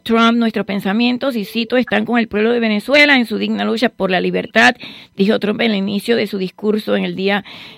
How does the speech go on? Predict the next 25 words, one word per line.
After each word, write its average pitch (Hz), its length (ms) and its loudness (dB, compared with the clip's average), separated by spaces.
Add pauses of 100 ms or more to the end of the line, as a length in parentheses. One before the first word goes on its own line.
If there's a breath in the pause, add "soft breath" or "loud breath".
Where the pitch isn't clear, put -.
(100)
eh, 196 360 2
de 196 140 0
Oración 185 340 -2
Nacional 202 380 -4
de 220 80 -4
la 202 80 -4
Casa 202 300 -8
Blanca. 190 420 -8
¿Qué 262 240 2
piensa 302 480 0
usted 262 320 2
que 254 100 2
puede 240 220 -6
suceder 226 420 -4
ahora? 180 380 0
O 185 60 -6
sea, 190 180 -2
usted 226 260 -2
lo 262 120 2
dijo 247 260 2
muy 220 160 0
bien 247 280 2
hace 226 180 -2
dos 208 160 -2
días, 311 340 2